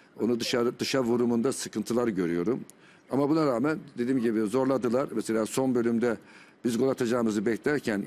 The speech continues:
rakibi kapattık diye düşünürken adam bir çıktı. İki korneri yani aynı korneri bir soldan bir sağdan kullanırken oyundan koptuk. E,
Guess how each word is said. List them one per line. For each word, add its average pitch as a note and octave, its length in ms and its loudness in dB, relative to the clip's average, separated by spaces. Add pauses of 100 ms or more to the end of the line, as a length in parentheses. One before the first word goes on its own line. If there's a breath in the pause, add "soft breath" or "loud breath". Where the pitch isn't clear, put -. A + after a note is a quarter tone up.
(120)
rakibi G#2 300 -2
kapattık A2 540 -4
diye G2+ 140 2
düşünürken A2 440 0
adam B2+ 320 -2
bir C3+ 60 0
çıktı. - 520 -2 (340)
İki - 180 -4
korneri A2+ 420 2
yani G2 200 0 (140)
aynı A#2+ 220 0
korneri G#2 520 0
bir A2 40 -4
soldan G#2 440 -2
bir G#2+ 40 -2
sağdan A2+ 400 -2
kullanırken A#2+ 580 -2 (500 loud breath)
oyundan C3+ 360 0
koptuk. - 420 -4 (180)
E, G2 140 0